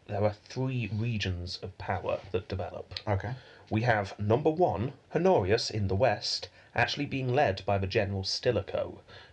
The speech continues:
Speaker 1: who I mentioned last week.
Speaker 2: Stilicho, yes.
Speaker 1: Number two was the Goths in the Danube,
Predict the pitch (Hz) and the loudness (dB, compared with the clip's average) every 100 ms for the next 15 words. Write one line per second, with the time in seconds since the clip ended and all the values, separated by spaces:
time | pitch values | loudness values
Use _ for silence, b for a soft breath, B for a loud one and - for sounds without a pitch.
0 | - 92 87 87 - - - - 113 - | -4 -4 -4 -8 -10 -10 -12 -6 -6 -6
1 | - - _ _ - - 110 101 95 95 | -12 -14 _ _ -20 -8 -2 0 2 2
2 | 101 92 92 - - _ B B B 113 | 4 2 0 -6 -20 _ B B B 2
3 | 107 - - 196 104 127 - _ _ b | 2 -2 2 2 2 -2 -8 _ _ b
4 | b _ 104 104 104 - - - 101 110 | b _ 4 6 6 0 -6 -4 0 0
5 | 104 180 - - - - - 98 92 90 | 2 2 2 -4 -8 -6 -4 -4 -2 0
6 | 131 104 82 110 | 0 -2 -4 -6